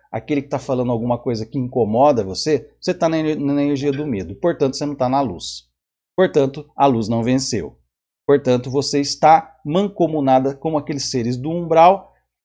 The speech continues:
dentro de um processo de trevas, dentro desse processo de sombras.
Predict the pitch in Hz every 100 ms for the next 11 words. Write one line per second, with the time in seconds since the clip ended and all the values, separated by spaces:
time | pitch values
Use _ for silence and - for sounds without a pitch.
0 | _ _ _ _ - 190 190 185 180 180
1 | 175 156 147 147 160 - 131 117 107 113
2 | - - - 120 120 120 - - 139 139
3 | 123 120 120 139 - 135 117 - - -
4 | _